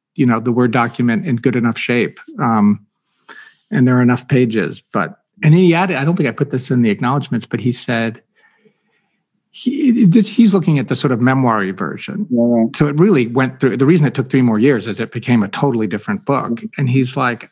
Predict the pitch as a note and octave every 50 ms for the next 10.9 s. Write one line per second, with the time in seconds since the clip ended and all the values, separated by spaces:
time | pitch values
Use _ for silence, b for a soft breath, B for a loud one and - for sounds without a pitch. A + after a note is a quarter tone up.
0 | _ - - A2 - - D#3 G3+ G#3 G3 - - D3 B2+ G#2+ B2+ - C3 B2 A#2
1 | - - - A#2 A2 B2+ B2 A2+ A2+ A2 - C3 A#2+ A2+ - C3 A#2 - - D#3
2 | C3 B2 - A#2+ A2+ A2+ A2 G#2 A#2+ B2+ A#2+ A#2+ A#2 - - A#2+ A2+ A2 A2 G#2+
3 | G#2 G2+ - G2 G2 F#2+ A#2 A#2+ B2+ B2 A#2+ G2+ - - - - _ - _ _
4 | _ _ _ _ _ _ _ _ A2+ G#2+ G#2+ G#2+ G#2 G2+ F#2+ F2+ F2+ - _ _
5 | _ _ _ _ _ _ _ _ _ _ _ _ _ _ _ - E3+ E3 D#3 E3+
6 | F#3+ G#3+ F3+ - F#3+ F3 E3 - D3 C#3+ A2+ A2+ C3+ B2+ - C#3 C#3 C3 C3+ A2
7 | - C3+ A2+ G#2 - - B2 B2+ B2+ A#2+ A2+ - - E2+ E2+ - - - - -
8 | - - - - - - - _ - D3 - - - - F3 F3 F3 D3 C3 A2
9 | A2 A#2+ C3+ C#3+ C#3 A2+ - - - G2+ - - - A#2+ G2 G#2 A#2+ - A#2 A#2+
10 | A#2+ B2 C3 C#3 B2 B2 - - C3 B2 B2 A#2 A2 G#2 G#2 A2 G#2+ G2+